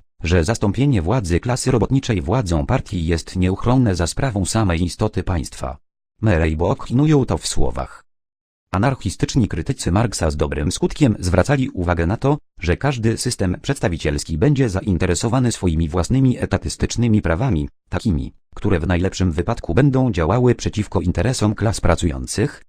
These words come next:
z chłopstwem włącznie, zaś w najgorszym doprowadzą do władzy dyktatorskiej,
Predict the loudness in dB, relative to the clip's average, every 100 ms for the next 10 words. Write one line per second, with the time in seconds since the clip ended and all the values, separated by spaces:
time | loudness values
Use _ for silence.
0 | _ -16 -2 0 0 -4 -4 -2 0 -2
1 | -2 -6 -8 -14 _ -2 -2 -2 -2 0
2 | 0 0 0 0 0 4 4 4 0 -2
3 | -2 0 0 0 -2 -2 -2 -4 -4 -6
4 | -4 -4